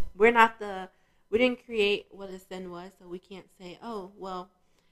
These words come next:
my sin was better." That's not right. And that's kinda, like, self-righteous to walk around, <laughs> um, weighing your sins against somebody else's.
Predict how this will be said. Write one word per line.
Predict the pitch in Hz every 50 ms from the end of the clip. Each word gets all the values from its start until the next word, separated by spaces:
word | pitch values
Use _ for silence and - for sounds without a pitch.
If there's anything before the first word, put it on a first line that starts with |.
| _ _ _ -
my | 208 208 208
sin | 202 - 202 190 185 180
was | 170 170 _ _
better." | 170 170 156 160 - - 190 185
That's | - 190 196 196 196 -
not | 202 190 180 175 - 175
right. | 170 156 147 _ _ _ _ _ _ _ _ _
And | 190 185
that's | 185 180 180 _ _ _
kinda, | 202 185 185 170
like, | 165 165 165 _ _ _
self-righteous | - 165 175 170 - 160 160 175 _ _ 185 185 _ _ _ _ _ _ _ _ _ _
to | - 202
walk | 170 165 165 - _ 165 - _ _ _ _ _ _ _ - 202 - -
around, | 349 285 - - - - - - - -
<laughs> | - _ _ _ _ _ -
um, | 190 185 175 160 151 160 170 180 _ _ _ _ _ _ _ _ _ -
weighing | 190 185 185 185 185 180 165
your | 170 175 180
sins | 180 - 180 170 165 165 -
against | 170 170 165 - _ _
somebody | - 170 165 156 156 156 147 143
else's. | 143 147 _ _ 165 165